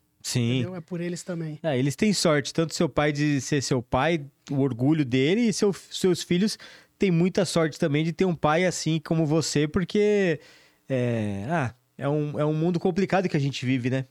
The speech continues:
Speaker 1: E ter a, eles terem a chance de ter um pai brincalhão, divertido, e que com certeza nos momentos que vocês estão juntos, vocês se divertem, é, é um, infelizmente é um diferencial nos mundos de, no mundo de hoje, né? Que
Speaker 2: É.
Speaker 1: nem todo mundo,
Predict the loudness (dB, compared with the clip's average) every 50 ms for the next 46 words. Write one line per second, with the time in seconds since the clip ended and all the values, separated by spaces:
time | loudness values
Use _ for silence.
0 | _ _ _ -6 -4 0 0 2 2 2 2 2 0 0 0 0 0 0 0 0
1 | 0 0 0 0 -2 -2 -2 -2 -2 0 0 0 0 0 0 -2 -2 0 0 0
2 | 2 2 2 2 0 0 -2 0 0 0 -2 -2 -4 -2 0 0 0 0 -2 -4
3 | -6 -14 -20 -20 -20 -20 _ _ _ -8 -4 -4 -2 0 0 0 0 0 0 -2
4 | 0 0 0 0 2 2 0 2 2 0 0 -2 -4 -8 -14 -20 _ _ _ _
5 | _ -4 -2 0 0 0 0 0 -2 -2 -4 -2 -2 -2 0 -2 -2 0 0 -2
6 | 0 0 0 0 0 -2 -2 -2 -2 -2 0 0 0 0 -2 -4 -8 -12 -14 -12
7 | -4 -4 -2 0 0 -2 0 0 0 0 2 0 -2 -2 -2 -2 0 0 0 0
8 | 0 0 0 -2 -2 -4 -6 -4 -4 -4 -2 -4 -4 -6 -6 -10 -12 -14 -20 _
9 | _ _ _ _ _ _ _ 0 0 2 2 2 2 2 2 2 2 2 2 2
10 | 0 0 0 0 0 0 2 2 2 2 2 0 2 2 2 2 2 2 2 0
11 | 0 -2 -2 0 0 2 2 2 0 0 2 2 2 2 2 0 0 0 -2 -2
12 | -2 -2 0 0 0 0 -2 -4 -6 -10 -14 _ _ _ _ _ _ -2 -2 -2
13 | -2 0 -2 0 0 2 2 2 2 2 2 0 -2